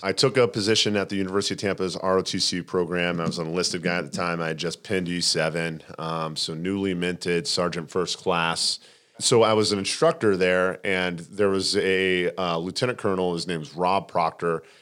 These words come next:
came from Ranger Battalion. He was best, I mean, he was amazing. He was the first, first man I ever looked up to in my entire life.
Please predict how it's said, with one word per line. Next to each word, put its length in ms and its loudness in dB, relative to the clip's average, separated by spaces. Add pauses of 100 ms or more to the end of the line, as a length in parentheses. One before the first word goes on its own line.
(200)
came 240 0
from 200 -4
Ranger 280 0
Battalion. 500 -4
He 60 -10
was 300 -8 (220)
best, 300 2 (300)
I 80 0
mean, 100 2
he 80 2
was 140 -2
amazing. 420 -2
He 60 -6
was 100 -6
the 80 -4
first, 500 2 (380)
first 580 2
man 400 2
I 120 2
ever 220 2
looked 280 0
up 120 2
to 200 0
in 80 -2
my 180 -4
entire 400 -2
life. 460 -8